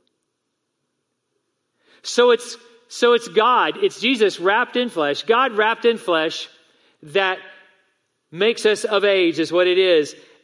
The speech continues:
As the, as the Roman culture would say, the father would declare the son an adult, and the father would formally adopt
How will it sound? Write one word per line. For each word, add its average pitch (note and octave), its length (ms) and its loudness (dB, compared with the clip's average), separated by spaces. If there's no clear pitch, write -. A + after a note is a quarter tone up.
As F#3+ 240 -2
the, G3 260 0
as G3 220 0
the F#3 140 2
Roman A3+ 640 0
culture A3 440 2
would F#3 200 2
say, G3+ 240 2
the F#3 100 0
father G#3 580 0
would F3+ 180 0
declare G#3+ 720 0
the E3+ 100 -2
son A3 360 -2
an G3 180 -6
adult, F3+ 580 0
and F#3 140 -8
the F#3+ 80 0
father G#3 320 0
would F#3+ 160 2
formally G#3 400 0
adopt G3 720 -2